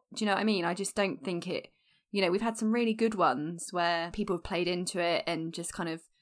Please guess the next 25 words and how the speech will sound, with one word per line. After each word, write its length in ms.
gone 180
in 280
and 200
had 260
really 240
strong 520
sort 200
of 120
character 440
and 80
really 160
strong 340
chat. 320
Whereas 260
I 140
just 280
think 240
this 300
one 380
was 140
a 60
bit 260
like, 460
not 300
great. 440